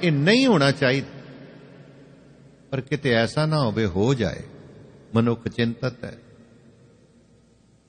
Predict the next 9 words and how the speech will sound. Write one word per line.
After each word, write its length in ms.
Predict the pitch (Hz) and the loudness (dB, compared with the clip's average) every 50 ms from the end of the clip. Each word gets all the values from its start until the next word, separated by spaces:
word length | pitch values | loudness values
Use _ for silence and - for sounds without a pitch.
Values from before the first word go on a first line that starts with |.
| _ | _
ਸਾਰਾ 340 | 180 196 208 202 208 190 180 | 2 4 4 4 4 2 2
ਸੰਸਾਰ 680 | - - - 131 127 123 - - 117 139 170 180 180 175 | 0 0 -2 -2 -2 -2 -2 0 2 2 4 4 2 2
ਜਿਹੜਾ 240 | 139 131 123 104 85 | 2 0 0 0 -2
ਹੈ, 160 | 69 - - - - - - - - - - - - - - - - - - - - 269 294 302 240 196 165 113 101 - - 151 | -6 -8 -14 -20 -20 -20 -20 -20 -20 -20 -20 -20 -20 -20 -20 -20 -20 -20 -20 4 8 10 12 12 12 10 8 6 0 -4 -6 -6
ਉਹ 80 | 151 | -6
ਚਿੰਤਾ 480 | 143 - 160 160 156 156 - 180 180 180 | -4 -2 -2 -2 -2 -2 -2 -2 -2 0
ਵਿੱਚ 220 | 180 180 - - | -2 -2 -4 -4
ਗ੍ਰਸਿਆ 440 | 139 139 135 127 - - - - 92 | -4 -2 -2 -2 -4 -4 -6 -6 -6
ਹੋਇਆ। 320 | 85 - - - - - | -6 -8 -12 -14 -18 -20